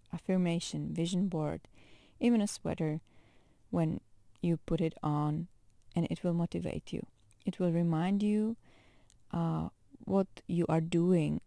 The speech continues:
for who, hopefully for the most important person, for yourself, and it will help you keep moving forward, but lovingly and with kindness to yourself and all the struggles and failures,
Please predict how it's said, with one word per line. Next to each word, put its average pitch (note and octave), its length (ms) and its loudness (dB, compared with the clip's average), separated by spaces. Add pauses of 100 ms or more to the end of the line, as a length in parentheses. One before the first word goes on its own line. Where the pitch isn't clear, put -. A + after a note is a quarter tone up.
(420)
for E3+ 520 -6
who, G3 500 4
hopefully D#3+ 640 -4
for D3+ 140 -4
the D3+ 100 -6
most D3+ 260 -4
important D#3 480 -6
person, D3+ 540 -4 (1000)
for D#3+ 200 -2
yourself, F#3 520 -2 (480)
and E3+ 140 0
it - 140 -4
will F3 140 0
help F#3 440 -2
you F#3 140 0
keep - 260 -8
moving D3+ 400 -2
forward, D3 520 -6 (760)
but E3 120 -2
lovingly F3+ 580 0 (300)
and E3+ 140 0
with E3+ 240 -6
kindness D#3+ 600 0
to - 120 -8
yourself D#3 580 -4 (600)
and F3 200 -2
all G3 540 2 (220)
the F#3 100 -2
struggles E3 840 -4
and D#3+ 180 -4
failures, E3+ 720 -2